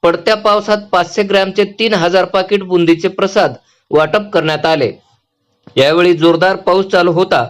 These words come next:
परंतु तेथे संत सेवालाल महाराजांचे भोग लावण्यात आले व सर्वांनी छत्र्या, रेनकोट घालून पाकिटाचे वाटप करताना दिसून आले.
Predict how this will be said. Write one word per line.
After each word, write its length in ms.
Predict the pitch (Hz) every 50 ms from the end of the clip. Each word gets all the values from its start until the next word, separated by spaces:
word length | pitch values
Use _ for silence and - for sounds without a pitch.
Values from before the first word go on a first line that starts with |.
| - _ _ _ _ _ _
परंतु 360 | 156 165 185 190 180 220 214
तेथे 360 | 208 208 202 196 202 202 202 202
संत 320 | - - 214 220 214 226
सेवालाल 500 | 220 214 - 190 180 180 175 180 180 185
महाराजांचे 600 | 190 190 175 175 190 196 190 208 208 202 202 208
भोग 320 | 190 147 123 160 196 190
लावण्यात 380 | 185 160 151 151 147 151 151 -
आले 320 | 175 170 175 165 131 - - - _ _ _ _ _ _ -
व 120 | 147 175
सर्वांनी 500 | 185 185 185 175 175 180 190 202 202 214 208 - 185
छत्र्या, 340 | 175 170 - 202 202 202
रेनकोट 440 | 196 180 180 180 180 156 208 214 202
घालून 340 | 180 170 190 196 180 135 123
पाकिटाचे 560 | 123 - 170 170 175 196 196 202 202 196 208
वाटप 400 | 202 185 156 151 151 185 185 - -
करताना 360 | 202 202 202 208 196 196 208
दिसून 360 | 202 160 156 151 151 170 160
आले. 280 | 151 131 131 127 117 107